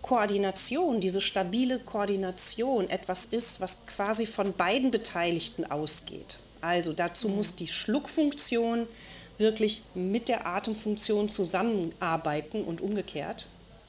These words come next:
Speaker 1: Ja, es ist eben
Speaker 2: Mhm.
Speaker 1: nicht so, man hat, ja, vor zwanzig, dreißig <laughs> Jahren noch so gedacht,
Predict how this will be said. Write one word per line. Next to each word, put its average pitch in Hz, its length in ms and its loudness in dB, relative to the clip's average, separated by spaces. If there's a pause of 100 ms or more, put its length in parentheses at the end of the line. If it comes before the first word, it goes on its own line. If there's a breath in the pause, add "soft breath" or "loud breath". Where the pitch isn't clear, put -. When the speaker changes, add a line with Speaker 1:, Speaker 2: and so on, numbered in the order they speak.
Speaker 1:
Ja, 156 180 -12 (280 loud breath)
es - 80 -4
ist 196 120 10
eben 208 160 0
Speaker 2:
Mhm. 208 60 2
Speaker 1:
nicht 247 180 6
so, 247 100 6
man 185 160 -2
hat, 160 220 0 (500 loud breath)
ja, 185 140 -6
vor - 160 -10
zwanzig, 180 380 0
dreißig 185 400 2
<laughs> 185 100 0
Jahren 240 240 0
noch 190 80 -4
so 190 120 2
gedacht, 185 420 -4